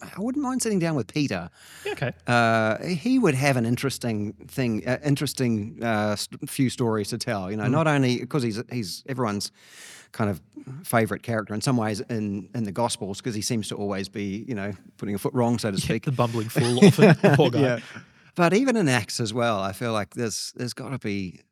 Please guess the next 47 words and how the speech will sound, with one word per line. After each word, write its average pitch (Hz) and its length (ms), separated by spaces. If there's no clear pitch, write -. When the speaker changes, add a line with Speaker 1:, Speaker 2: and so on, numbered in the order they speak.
Speaker 1:
I - 40
mean, 101 300
uh, - 80
the 107 100
various 127 400
prison 151 280
<laughs> 131 60
escapes - 560
and 123 80
Speaker 2:
Mm-hmm. - 0
Speaker 1:
the, - 800
um, 104 560
and 113 200
the 113 140
sort 120 180
of 104 80
arguing 135 460
with 127 120
the 131 80
Lord 123 280
about, 113 320
you 117 60
know, 110 140
not 113 260
eating 110 560
the 107 100
food 120 380
that - 120
comes 107 220
down 107 260
in, 104 200
in, 107 280
uh, 95 280
y-, 113 120
or 101 120
the 104 120
animals 104 300
that, 110 140
you 113 140
know, 104 80
come 110 140
down 101 160
in 101 60
Acts 101 160
chapter 104 240
ten. 101 440
Speaker 2:
Yep. 113 160